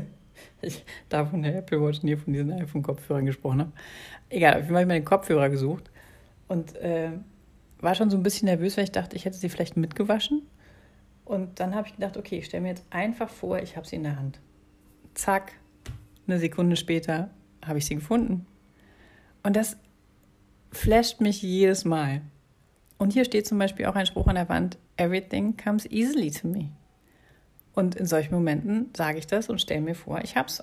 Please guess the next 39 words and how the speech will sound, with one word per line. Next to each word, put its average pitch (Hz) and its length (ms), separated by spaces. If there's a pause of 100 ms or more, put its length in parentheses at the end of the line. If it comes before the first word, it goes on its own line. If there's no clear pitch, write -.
und 151 120
dann 143 140
ist 147 80
es 160 140
da. 151 200 (1000)
Ah, 190 140
ist 190 140
ein 190 80
bisschen 202 340
like 180 240
magic, 143 580 (380)
aber 165 180
es 151 100
ist - 140
nicht 190 180
magic, 143 440
es - 160
ist - 140
einfach 151 300
nur 156 300
das - 200
Gesetz 135 280
der - 160
Anziehung. 131 400 (600)
Und 170 180
wenn 196 120
man, 202 280 (100)
ähm, 170 560 (920)
Abraham 180 380
Hicks 247 340
glauben 143 380
darf, 143 340
das - 180
ist - 280
eine - 100
andere 170 220
Frau, 156 320
die, 147 240
äh, - 340